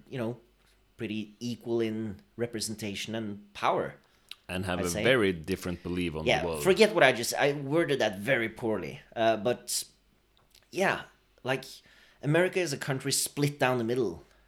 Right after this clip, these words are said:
Speaker 1: And it's, uh, yeah, like, when do you tell someone this was right, this was wrong? Because, I mean, American culture, one of the things they celebrate the most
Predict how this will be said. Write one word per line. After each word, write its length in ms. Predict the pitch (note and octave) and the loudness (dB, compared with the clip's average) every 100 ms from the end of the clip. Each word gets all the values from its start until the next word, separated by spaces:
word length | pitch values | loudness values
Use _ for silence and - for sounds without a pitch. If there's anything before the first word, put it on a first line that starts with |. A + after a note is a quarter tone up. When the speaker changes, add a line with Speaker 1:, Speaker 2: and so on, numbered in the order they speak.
| _ _ | _ _
Speaker 1:
And 540 | A2+ A2 A2+ A2 G#2+ - _ _ _ _ _ _ _ _ _ | -8 -4 -4 -4 -8 -12 _ _ _ _ _ _ _ _ _
it's, 520 | B2+ B2 - - - | -8 -6 -4 -4 -2
uh, 500 | A#2+ A#2+ A2+ A2+ A2+ G2+ - _ _ _ _ _ _ _ _ _ _ _ | -2 0 0 0 0 -4 -12 _ _ _ _ _ _ _ _ _ _ _
yeah, 80 | - | -2
like, 260 | D#3+ - - - - _ | -2 -2 -12 -20 -20 _
when 280 | G2+ C3+ C#3 | 0 2 2
do 80 | C3+ | 0
you 100 | C3+ | -2
tell 240 | C3+ C3 | -2 -2
someone 480 | C3 D3 C3+ B2 A2 D2+ | -2 -2 -2 -2 -6 -6
this 200 | A2 - | -4 -4
was 140 | A2 | -2
right, 240 | A2+ A#2 A2+ G2 | 0 0 0 -8
this 160 | A#2 A#2 | -8 -6
was 160 | G#2 | -2
wrong? 340 | C3 E3+ F2+ F2+ | 0 0 -2 -8
Because, 440 | G2 A#2+ - - - _ - _ _ - - _ - | -2 0 0 -4 -8 _ -20 _ _ -20 -20 _ -6
I 40 | |
mean, 160 | C3 C3+ C3+ | -2 0 2
American 340 | D3+ E3+ C#3+ | 4 4 2
culture, 500 | D3+ F#3 D3 C3+ C3+ | 0 0 2 0 0
one 180 | A#2 C#3+ | -2 0
of 80 | C#3+ | 0
the 60 | B2+ | -2
things 240 | C#3 - | -2 0
they 140 | C3+ | 0
celebrate 580 | A#2+ - C#3 C#3 B2 B2+ | 2 0 0 0 0 -2
the 60 | A2+ | -2
most 460 | C3+ D#3 C#3+ - | 0 0 -2 -8